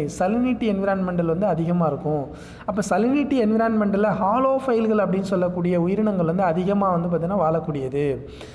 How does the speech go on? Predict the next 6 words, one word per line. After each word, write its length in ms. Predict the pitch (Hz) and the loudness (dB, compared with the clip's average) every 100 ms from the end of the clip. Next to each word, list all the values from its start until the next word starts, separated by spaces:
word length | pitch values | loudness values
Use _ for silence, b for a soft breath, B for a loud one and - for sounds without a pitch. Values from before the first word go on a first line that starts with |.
| B | B
அப்ப 200 | 180 196 196 | -2 -2 0
salinity 420 | 202 254 285 277 220 | 2 2 2 2 2
என்விரான்மெண்டல்ல 680 | 220 220 220 202 185 185 185 190 | 2 2 2 0 0 0 0 0
high 160 | 233 233 | -2 -2
temperature 600 | 196 190 190 170 180 208 - B B B | -2 0 0 0 0 0 -2 B B B
and 160 | 160 | 0